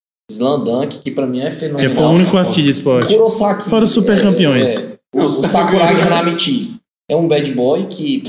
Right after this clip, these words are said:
Speaker 1: não é Zé Ninguém, depois ele começa a tomar gosto pelo, pelo basquete. E ele vai se tornando um jogador, e aquela,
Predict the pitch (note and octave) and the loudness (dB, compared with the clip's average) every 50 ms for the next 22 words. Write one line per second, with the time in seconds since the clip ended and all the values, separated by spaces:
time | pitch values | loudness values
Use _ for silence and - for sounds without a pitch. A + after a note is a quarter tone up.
0 | - - - C#3 C#3+ C#3+ C3+ B2 A#2+ C3 C3 B2+ B2 A2 A#2 C#3 D#3+ E3 D#3+ E3 | -12 -12 -8 -8 -6 -6 -6 -6 -6 -6 -6 -6 -6 -6 -6 -4 -4 -4 -4 -4
1 | E3 D#3 D#3 D3+ D#3 D#3+ - C#3+ D3 E3 E3 E3+ E3+ E3+ E3 D#3 C#3+ C3 C#3 C#3 | -4 -4 -6 -6 -6 -6 -6 -4 -4 -4 -4 -6 -6 -4 -4 -4 -4 -4 -4 -6
2 | - - C#3 C#3 A#2+ G#2+ G2 - _ _ - C3+ C3 A#2 A#2 A2+ G#2 G#2 - - | -6 -6 -8 -6 -6 -8 -10 -14 _ _ -8 -6 -6 -4 -4 -4 -4 -6 -8 -6
3 | C3 C#3 C3+ - - - _ _ _ _ _ _ _ _ _ _ _ _ _ - | -6 -6 -6 -8 -12 -16 _ _ _ _ _ _ _ _ _ _ _ _ _ -4
4 | C#3 E3+ G3 G3 E3 F3+ G#3 G3+ - - G#3 F#3+ F3+ F3+ F3+ F3+ F3 D#3+ E3+ D#3+ | 0 0 2 2 2 0 0 -2 -4 -2 0 0 0 0 -2 -4 -2 -2 -2 0
5 | D3 D3 C3+ B2 A#2 C#3+ F3 F#3+ F#3 - - - E3+ E3+ E3 - - A#3+ A#3+ A#3 | 0 0 0 0 -2 -2 0 0 0 -2 -2 -2 -2 -2 0 0 0 0 0 0
6 | F#3 | -2